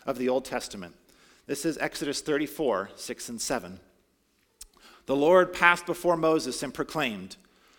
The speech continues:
"The Lord, the Lord, a God merciful and gracious, slow to anger,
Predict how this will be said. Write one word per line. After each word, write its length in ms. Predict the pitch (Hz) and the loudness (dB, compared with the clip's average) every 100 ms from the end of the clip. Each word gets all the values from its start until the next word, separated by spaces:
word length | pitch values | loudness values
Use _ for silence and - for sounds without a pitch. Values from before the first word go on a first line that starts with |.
| _ - | _ 0
"The 120 | 156 | 6
Lord, 520 | 170 190 170 104 92 - - _ _ _ _ | 8 10 10 6 -2 -14 -20 _ _ _ _
the 120 | 143 | 4
Lord, 460 | 165 180 160 101 95 - - _ - - | 8 8 8 4 -4 -14 -20 _ -20 -2
a 80 | 151 | 2
God 420 | 127 170 175 139 | 6 10 10 8
merciful 640 | 120 180 180 190 190 185 | 4 0 2 -2 2 2
and 100 | 180 | 2
gracious, 480 | 131 170 170 127 104 | 2 2 2 -2 -4
slow 300 | - 160 185 | -2 4 4
to 200 | 180 185 | 2 -2
anger, 460 | 170 170 127 87 | -4 -2 -4 -6